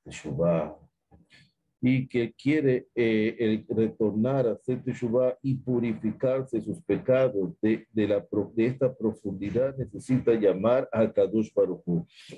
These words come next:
al Santo Bendito es, por eso está escrito, "De las profundidades te he llamado Hashem". Hemos escuchado que en la hora que la, esta, que esta persona estaba pecando delante de su Señor y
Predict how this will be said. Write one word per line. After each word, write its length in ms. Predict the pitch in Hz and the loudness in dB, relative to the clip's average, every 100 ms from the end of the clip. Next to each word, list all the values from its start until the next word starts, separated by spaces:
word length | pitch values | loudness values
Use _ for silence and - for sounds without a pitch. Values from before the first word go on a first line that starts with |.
| - | -4
al 160 | 104 101 | -2 0
Santo 400 | - 131 127 123 110 | 2 0 0 0 0
Bendito 560 | 107 117 127 110 107 | 0 0 0 0 2
es, 260 | 127 156 151 | 2 0 -4
por 120 | - 117 | -4 -4
eso 100 | 127 | -4
está 160 | 117 | -4
escrito, 680 | 92 - 143 147 147 139 139 - - _ - | -4 -2 -2 0 2 2 0 -6 -20 _ 2
"De 80 | |
las 160 | 113 107 | 4 2
profundidades 800 | - 107 - 107 110 117 131 131 | 0 -2 -2 0 4 4 4 2
te 80 | 110 | 0
he 40 | |
llamado 420 | 107 104 110 110 107 | 2 2 2 2 0
Hashem". 300 | 95 - 98 - | -2 -2 -2 -2
Hemos 260 | 123 120 | -4 -4
escuchado 840 | 113 - - - 113 113 110 139 - _ _ _ | -8 -10 -8 -2 0 2 0 -2 -8 _ _ _
que 300 | - 123 120 | -2 -2 -2
en 220 | 127 120 113 | -2 0 0
la 180 | 110 - | 0 0
hora 360 | 143 151 139 | 0 0 -2
que 80 | 139 | -2
la, 220 | 117 110 - - | -2 -4 -6 -6
esta, 360 | 131 131 131 - | -4 -2 -4 -6
que 300 | - 107 101 | -4 -4 -2
esta 260 | 113 - 135 | -2 -2 -4
persona 760 | - 110 - 127 123 110 95 - | -2 -4 0 2 4 4 0 -4
estaba 440 | 85 - 113 117 | -8 -2 0 0
pecando 520 | - 104 - 123 127 104 | -2 -4 0 0 -2 -4
delante 380 | 101 113 123 - | 0 2 0 -4
de 180 | 98 90 | -4 -2
su 200 | 139 135 | 0 0
Señor 760 | 123 95 90 95 120 143 165 _ _ - - _ - | 0 0 2 2 2 0 -2 _ _ -20 -20 _ 0
y 400 | 139 139 107 | 2 4 0